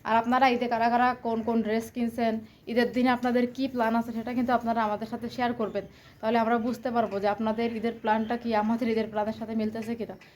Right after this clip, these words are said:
আমাদের ঈদের প্ল্যান অনেক ভালো, আমরা তো অনেক, আহ, সুন্দরভাবে ঈদের প্ল্যানিং করে রেখেছি। তো এই হচ্ছে ব্যাপার।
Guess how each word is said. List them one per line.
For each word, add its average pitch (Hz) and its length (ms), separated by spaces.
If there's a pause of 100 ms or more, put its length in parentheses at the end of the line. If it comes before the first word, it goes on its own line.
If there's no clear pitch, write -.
(140)
আমাদের 269 280
ঈদের 240 200
প্ল্যান 220 180
অনেক 202 260
ভালো, 202 220 (720)
আমরা 214 200
তো 220 80
অনেক, 214 260
আহ, 185 340 (120)
সুন্দরভাবে 226 460
ঈদের 214 160 (420)
প্ল্যানিং 226 260
করে 233 220
রেখেছি। 240 380 (2000)
তো 220 80
এই 247 160
হচ্ছে 262 240
ব্যাপার। 247 340